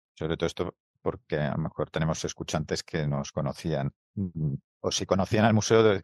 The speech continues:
lo conocen más desde la vertiente expositiva que desde la vertiente de tienda. Sigamos, porque como decía en la introducción, y estamos viendo,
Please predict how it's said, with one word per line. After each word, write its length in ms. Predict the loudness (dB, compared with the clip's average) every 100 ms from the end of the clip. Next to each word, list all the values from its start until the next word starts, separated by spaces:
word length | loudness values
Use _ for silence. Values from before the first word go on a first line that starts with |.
| -8
lo 140 | -6 -2
conocen 300 | -2 2 4
más 180 | 4 4
desde 240 | 0 0
la 100 | 0
vertiente 760 | 0 -2 -4 -4 -2 -2 -2 -4 _ -20 _ _ _
expositiva 680 | -4 -2 -4 -4 -2 2 2
que 120 | 2 -2
desde 440 | -2 -4 -2 -2 -2
la 120 | 0
vertiente 460 | 0 -2 -4 -2 -2
de 120 | -2
tienda. 360 | -4 -8 -8 -12 _ _ _ _ _ _ _ -6
Sigamos, 380 | 2 4 4 4
porque 340 | 0 0 0
como 240 | 4 4
decía 220 | 4 2 0
en 60 |
la 60 | 0
introducción, 640 | 0 -2 0 0 0 0 -2
y 240 | -4 -2
estamos 480 | -2 0 0 0 0
viendo, 600 | 0 2 2 2 2 0